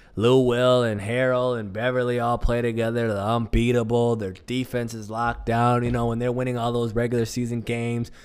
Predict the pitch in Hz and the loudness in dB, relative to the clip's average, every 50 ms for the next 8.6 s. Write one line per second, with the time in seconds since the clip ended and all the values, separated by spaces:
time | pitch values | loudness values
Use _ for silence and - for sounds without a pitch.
0 | - - - - 113 117 127 127 127 120 - - 127 127 123 120 - 131 123 120 | -20 -20 -12 -6 -4 -2 0 0 0 -2 -2 -2 -2 0 -2 -2 -2 -2 -2 -2
1 | 120 - 123 117 - - 123 117 - - 127 120 123 120 117 123 120 120 120 117 | -2 -2 -4 -2 -2 -2 -2 -2 -2 -2 0 0 0 2 2 2 2 2 0 0
2 | 113 - - - - - - 107 117 131 131 120 - 135 127 127 123 113 - 127 | -2 -6 -12 -20 -20 -10 -6 -4 -2 -2 -2 -2 -2 -2 -2 -2 -2 -2 -2 -4
3 | 120 117 123 - - 120 107 117 117 - - - - 113 117 120 117 120 120 120 | -2 -2 -2 -2 -2 0 0 0 0 0 0 4 6 8 8 10 8 8 8 6
4 | 117 117 113 - - - - - - 98 95 92 87 98 113 123 123 120 117 120 | 6 4 2 0 -6 -18 -12 -4 -2 0 0 2 2 4 4 4 4 4 4 4
5 | 117 120 117 113 101 101 92 - - - 117 117 123 120 117 123 120 120 117 110 | 4 4 4 2 2 -2 -2 -4 -2 0 0 2 2 4 4 4 4 4 2 2
6 | - 117 113 117 120 123 123 123 120 120 120 120 120 120 117 113 113 - - 127 | 2 4 4 4 4 2 2 2 2 2 4 4 4 4 4 2 0 0 0 0
7 | 127 131 127 127 127 127 127 127 123 120 - - - 123 123 120 - 117 110 - | 0 0 0 0 0 0 0 0 0 -2 -2 0 0 2 2 0 -2 -6 -8 -10
8 | - - - - _ - - 135 123 110 110 107 | -12 -14 -18 -20 _ -4 -2 0 2 2 2 0